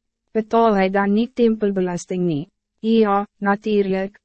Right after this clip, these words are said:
antwoord hy. Toe hy in die huis kom, was Jezus om voor met die vraag, "Simon, hoe denk jy, van wie vorder die konings van die wêreld tol of belastings in? Van hulle seuns of van ander mense?" Toe Petrus antwoord,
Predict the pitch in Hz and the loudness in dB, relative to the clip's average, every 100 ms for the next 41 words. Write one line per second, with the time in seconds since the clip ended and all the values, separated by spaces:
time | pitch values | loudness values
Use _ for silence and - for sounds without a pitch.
0 | _ 185 190 185 180 180 - 175 180 - | _ -2 0 0 -2 -2 -4 -6 -6 -12
1 | _ _ _ 269 226 220 240 233 220 202 | _ _ _ 2 4 4 6 4 4 0
2 | 196 - 202 196 _ 196 190 196 196 - | -2 -2 -2 -2 _ -6 -6 -2 -2 2
3 | 247 226 214 208 - 220 208 196 202 208 | 0 2 0 0 0 0 2 0 -2 -4
4 | 180 165 170 185 _ _ _ - 202 196 | -2 -2 -2 -6 _ _ _ -6 0 2
5 | 190 180 190 - _ 196 196 196 196 185 | 2 0 -2 -10 _ -2 0 2 0 0
6 | 175 160 160 - _ - 202 196 214 - | -2 -2 -4 -10 _ -6 -4 -2 -4 0
7 | 208 220 247 247 247 214 190 190 196 - | 0 2 2 0 -2 0 2 2 -2 -2
8 | 214 208 196 175 190 226 226 226 214 214 | 0 0 2 2 4 2 4 4 6 4
9 | 202 - 170 170 170 - 185 180 - 170 | 0 -2 -2 -2 -4 -6 -6 -6 -6 -6
10 | 170 - _ _ _ _ _ _ - 247 | -6 -10 _ _ _ _ _ _ 0 2
11 | 226 226 - 226 202 - 202 202 208 196 | 4 2 2 0 0 -4 -6 -4 -4 -2
12 | 190 185 185 190 180 175 - 175 180 208 | 0 0 0 0 0 -2 -6 -10 -10 -14
13 | _ _ _ 262 254 254 254 285 - 202 | _ _ _ -6 0 0 2 0 -2 0
14 | 190 185 175 175 | -2 -2 -4 -4